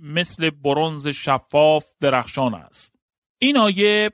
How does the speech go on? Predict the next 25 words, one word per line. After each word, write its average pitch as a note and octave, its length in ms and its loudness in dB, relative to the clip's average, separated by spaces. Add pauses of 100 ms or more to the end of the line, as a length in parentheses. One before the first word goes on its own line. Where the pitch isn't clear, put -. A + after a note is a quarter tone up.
پسر F#3 460 -2
خدا D#3+ 440 0
را F3 280 2
به D3+ 180 -4
عنوان D3 600 -2 (140)
داور C3+ 540 2
عادل B2 720 0
به A2 140 -8
تصویر G2+ 580 -10
می‌کشد. F#2 520 -12 (520)
چشمانش C#3+ 720 -2 (240)
مانند C#3 560 0
شعلهٔ C3+ 840 0
سوزان C3+ 580 -4
آتش B2+ 640 -4
است B2 400 -2 (220)
که E3 120 0
نگاه F3 560 0
نافذ D#3+ 640 -2 (160)
او F#3 200 -6
را B2+ 420 2
نشان B2+ 360 -4
می‌دهد A#2 600 -4 (360)
و D3 120 4
پاهایش D#3+ 880 0